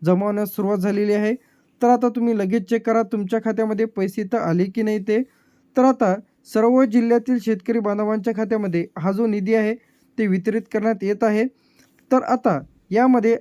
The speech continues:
आपला जो काही विभाग आलेला आहे, तर मी इथं सांगत आहे, तर आपला विभाग येते नागपूर विभाग. तर नागपूर विभागामधील असेल गडचिरोली आणि चंद्रपूर, तर हे दोन जिल्हे आहेत. तर या जिल्ह्यांमधील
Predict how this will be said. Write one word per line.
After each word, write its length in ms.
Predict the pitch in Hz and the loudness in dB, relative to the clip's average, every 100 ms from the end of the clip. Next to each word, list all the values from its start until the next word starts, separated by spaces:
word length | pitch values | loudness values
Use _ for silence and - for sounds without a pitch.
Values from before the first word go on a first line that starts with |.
| - | -4
आपला 260 | 196 233 | -2 0
जो 140 | 208 226 | 0 -2
काही 220 | 254 240 | -2 0
विभाग 400 | 180 196 214 240 220 _ - | 0 0 2 0 -2 _ -4
आलेला 340 | 196 202 202 185 | 0 0 0 0
आहे, 200 | 165 143 - _ _ _ | 0 -4 -8 _ _ _
तर 100 | 240 240 | 0 0
मी 280 | 220 226 240 | 2 0 0
इथं 460 | 233 240 233 - - | -2 -2 -4 -8 -12
सांगत 380 | - 180 185 208 | -2 -2 0 -2
आहे, 180 | 196 254 _ _ _ _ - | -4 -6 _ _ _ _ -4
तर 100 | 240 | 0
आपला 340 | 247 247 247 269 | 0 0 0 -2
विभाग 420 | 180 190 196 226 214 | -2 -2 0 0 -2
येते 200 | 214 240 | -2 0
नागपूर 400 | 190 175 - 175 | 0 -2 -2 -2
विभाग. 240 | 160 151 143 _ _ _ - | 0 -2 -6 _ _ _ -2
तर 120 | 254 | 0
नागपूर 500 | 240 202 190 240 247 | 2 -2 -4 -2 2
विभागामधील 720 | 247 240 233 240 233 202 220 | 4 2 2 2 0 0 -2
असेल 360 | 220 214 214 233 - _ _ _ _ _ | -4 -4 -4 -6 -12 _ _ _ _ _
गडचिरोली 720 | - 170 190 208 214 214 185 196 - | -4 -2 -2 -2 0 2 0 -4 -8
आणि 220 | - 185 208 | -4 -2 -2
चंद्रपूर, 600 | 220 190 180 175 147 147 _ _ _ - | -2 0 0 -2 -4 -6 _ _ _ -2
तर 100 | 254 | 2
हे 140 | 226 | 4
दोन 280 | 226 226 247 | 2 2 0
जिल्हे 300 | 185 208 196 | 0 -2 0
आहेत. 120 | 165 151 - | 0 -2 -2
तर 80 | 240 | 2
या 140 | 254 | 2
जिल्ह्यांमधील 680 | 240 202 208 240 240 196 214 | 2 -2 0 2 2 0 -2